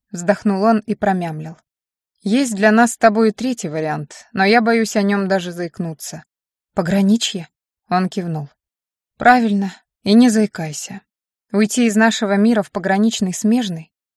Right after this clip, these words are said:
Да я даже думать об этом не хотела после того, что со мной там произошло. Там есть не только маги-мерзавцы и лесные банды.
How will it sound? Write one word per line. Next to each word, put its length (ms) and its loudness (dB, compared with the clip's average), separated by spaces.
Да 120 2
я 100 6
даже 220 2
думать 340 0
об 120 0
этом 220 -2
не 60 -6
хотела 400 -6
после 320 -10
того, 220 -4
что 180 -10
со 160 -4
мной 200 -4
там 240 -6
произошло. 600 -12
Там 200 8
есть 340 0
не 140 6
только 360 2
маги-мерзавцы 1080 0
и 160 -2
лесные 420 0
банды. 480 -6